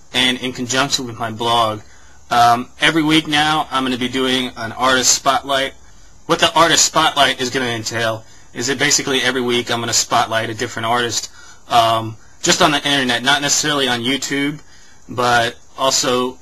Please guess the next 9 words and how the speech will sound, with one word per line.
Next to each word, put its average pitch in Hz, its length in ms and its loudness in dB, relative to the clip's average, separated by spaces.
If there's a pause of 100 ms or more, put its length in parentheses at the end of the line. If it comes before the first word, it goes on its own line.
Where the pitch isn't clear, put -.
uh, 113 280 -6
artists 131 300 0
that 120 100 -6
have 117 240 -4
blogs 120 480 2
and 113 120 -8
websites 110 560 -2
also. 110 520 -4 (680)
Um, 113 420 0